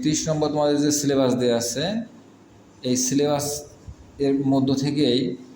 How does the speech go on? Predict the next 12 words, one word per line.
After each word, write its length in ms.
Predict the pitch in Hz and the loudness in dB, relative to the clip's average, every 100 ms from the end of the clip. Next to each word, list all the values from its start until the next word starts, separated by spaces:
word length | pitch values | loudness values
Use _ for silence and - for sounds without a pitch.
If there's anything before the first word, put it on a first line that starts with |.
| - - | -20 -10
তোমাদের 260 | 123 120 123 | -6 -2 -2
এই 80 | 123 | -2
ত্রিশটা 380 | 139 - 143 165 220 220 - | -2 -4 -2 -2 -2 -4 -8
সংক্ষিপ্ত 400 | - 139 127 127 127 | -4 -2 -2 -4 -4
প্রশ্ন 220 | 127 - 120 | -6 -2 -2
আসবে। 360 | 120 113 95 95 - - - - - - - - - | 0 -2 -2 -8 -12 -18 -20 -20 -20 -20 -20 -20 -8
পরীক্ষা 260 | 135 127 131 | -4 0 0
ভালো 200 | 131 139 | 0 0
করার 260 | 135 147 143 | 2 2 0
জন্য 220 | 147 165 | 0 0
অবশ্যই 360 | 160 131 131 135 | -2 -4 -6 -4
তোমাদের 340 | 135 135 | -2 -2